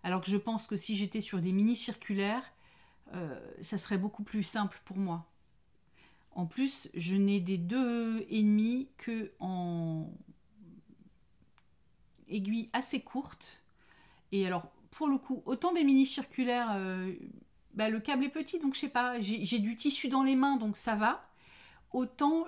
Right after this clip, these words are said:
là, aiguille courte sur des, des, sur un long câble, bah, je trouve pas ça facile. J'ai essayé de passer mon pied. Ça passe. C'est pas une dinguerie, hein,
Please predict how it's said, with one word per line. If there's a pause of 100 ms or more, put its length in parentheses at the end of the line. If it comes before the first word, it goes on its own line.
là,
aiguille
courte
sur
des,
des,
sur
un
long
câble,
bah,
je
trouve
pas
ça
facile. (920)
J'ai
essayé
de
passer
mon
pied. (2250)
Ça
passe. (500)
C'est
pas
une
dinguerie,
hein,